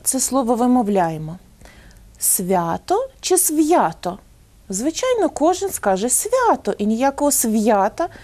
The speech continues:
ніхто ніколи не вимовляє. Тому, якщо ми вимовляємо звук в напівм'яко, свято, тому апострофа там не треба, бо немає твердого приголосного звука. Отож, пильнуймо за вимовою.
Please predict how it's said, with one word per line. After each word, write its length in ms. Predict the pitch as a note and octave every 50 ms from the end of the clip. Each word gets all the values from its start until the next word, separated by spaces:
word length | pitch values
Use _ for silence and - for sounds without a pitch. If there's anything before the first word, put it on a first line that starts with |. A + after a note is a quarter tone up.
| - - - -
ніхто 300 | B3 C4 C4 - - B4+
ніколи 420 | C5 A#4+ G#4+ - - G#4+ G#4+ A4
не 140 | G#4+ G#4+ G#4+
вимовляє. 640 | G4 G4 G4 F#4+ F#4+ F4+ F4 D#4 D#4+ D4 C4 A#3+ B3 - - - - - - - - - - - - - -
Тому, 580 | - A3+ G3+ F#3+ F#3 F#3+ A#3 D4+ G#4 - - - - - - - -
якщо 460 | F#3+ G#3 A3+ A3+ - - B4 B4+ A#4+
ми 60 | G4
вимовляємо 720 | C#4 A#3+ C4+ C4 C4 B3+ A3+ B3+ C4+ B3+ A#3+ A3 A3 A3 G#3+
звук 380 | F#3+ G#3 G#3 A#3+ A#3+ A#3 -
в 360 | A#3 G#3+ G3+ G#3 C4 A#3+ F#3+ F3+
напівм'яко, 920 | F#3 G3+ G#3+ G#3+ - C4 C4 C4 B3+ - F4 G#4 C5 C5+ B4+ - - G3 F#3 - -
свято, 920 | - - - - D4 C4 C4+ D4 D4 C#4 B3+ G#3+ F#3+ E3 - - - E3+ F3 - - - - - - -
тому 300 | - F#3 F3+ F#3 G3+ G#3
апострофа 680 | F#3+ F3+ - - F#3 F#3 F#3 - - E4+ F#4+ - B4 A#4
там 280 | A#4 - A3 G3+ G#3 G#3
не 80 | C#4+
треба, 460 | D#4 - - G#4+ A4+ G#4 G#3+ F3+ F#3
бо 160 | F3 D#3+ F#3 F#3
немає 380 | F#3 F#3 F#3+ G3 F#3+ A3 C4
твердого 640 | C4 - B3 B3 A3 F3+ D#3+ E3+ F3+ F#3+ F3 G#3 A3+ A3+ - - -
приголосного 760 | - F3+ F#3 E3+ F3 F#3 G3 G#3+ G#3 - - G#3+ G#3+ A#3+ A#3+
звука. 460 | G#3 F#3 E3+ E3 D3+ - - - E3+ - - - - - - - - - - - -
Отож, 420 | - C4+ D#4 D#4 - A3+ F#3 F3 -
пильнуймо 640 | - - F#3+ F#3+ F#3+ F#3 F#3+ G3 A#3 C#4 F4 G#4
за 140 | F#4+ - D4+
вимовою. 720 | C4+ D#4+ F4+ E4 A#3 F#3+ E3 D#3 D3+ E3 F3 F3 F3+ F#3+